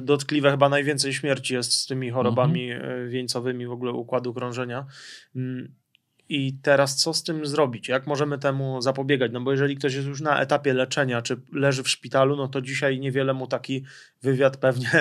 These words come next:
Speaker 1: <laughs> pomoże, chociaż zawsze coś tam, coś tam trafi. Bardziej mówię o takich prewencyjnych, e,
Speaker 2: Mhm.
Speaker 1: zachowaniach, ewentualnie jak to się zaczyna już rozwijać. Ja-, co można tutaj, e, poradzić?
Speaker 2: Jak się to zaczyna rozwijać i zostanie wychwycone, to jest, powiedzmy tak, e, wycofanie się z tego problemu jest bezbolesne i szybkie.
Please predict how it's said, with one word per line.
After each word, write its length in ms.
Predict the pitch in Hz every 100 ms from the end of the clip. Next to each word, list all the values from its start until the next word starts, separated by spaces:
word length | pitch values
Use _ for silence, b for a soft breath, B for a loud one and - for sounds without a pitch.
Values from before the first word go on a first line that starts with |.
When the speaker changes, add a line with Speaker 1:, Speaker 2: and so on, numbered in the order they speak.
| 135
Speaker 1:
<laughs> 180 | - -
pomoże, 380 | 143 135 139 147
chociaż 280 | 143 135 131
zawsze 280 | 135 135 151
coś 200 | 139 135
tam, 280 | 135 135 -
coś 180 | 143
tam 160 | 139 135
trafi. 280 | 147 139 151
Bardziej 300 | 135 135 143
mówię 320 | 143 135 135
o 340 | 131 131 131 -
takich 260 | 131 - -
prewencyjnych, 840 | 147 135 139 135 147 127 117 - -
e, 40 |
Speaker 2:
Mhm. 320 | 127 127 147
Speaker 1:
zachowaniach, 640 | 123 117 127 127 135 135 135
ewentualnie 600 | 123 131 135 135 135 135
jak 160 | 117
to 100 | -
się 140 | 135 135
zaczyna 360 | 127 - 139
już 140 | 123 123
rozwijać. 640 | 135 123 127 131 101 - B B B B 131
Ja-, 180 | 131
co 160 | 127 147
można 380 | 139 120 113 113
tutaj, 280 | - 110 73
e, 360 | - 120 117 120
poradzić? 540 | 113 113 107 - - _
Speaker 2:
Jak 140 | 160 156
się 120 | 160
to 120 | 156
zaczyna 340 | 156 151 151 147
rozwijać 380 | 139 139 143 135
i 20 |
zostanie 400 | 139 127 135 131
wychwycone, 560 | 131 135 123 113 123
to 100 | 123
jest, 120 | 127 -
powiedzmy 420 | 120 120 123 117
tak, 280 | 117 104 104
e, 40 | 98 98 104
wycofanie 520 | 123 123 120 123 117
się 120 | 120
z 40 |
tego 180 | - 117
problemu 320 | 110 113 117
jest 140 | 117 107
bezbolesne 640 | 113 120 113 101 - 135
i 80 | 143
szybkie. 520 | - - - - -